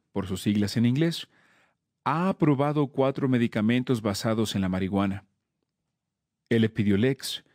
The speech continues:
que se utiliza para tratar las convulsiones, contiene solo C B D,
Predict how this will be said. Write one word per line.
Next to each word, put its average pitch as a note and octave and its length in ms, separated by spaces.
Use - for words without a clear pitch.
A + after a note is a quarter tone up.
que A#2 120
se C#3+ 100
utiliza F3 400
para C#3+ 240
tratar B2+ 320
las B2+ 180
convulsiones, A#2 840
contiene F#3 420
solo E3 300
C C3+ 200
B B2 140
D, G2+ 220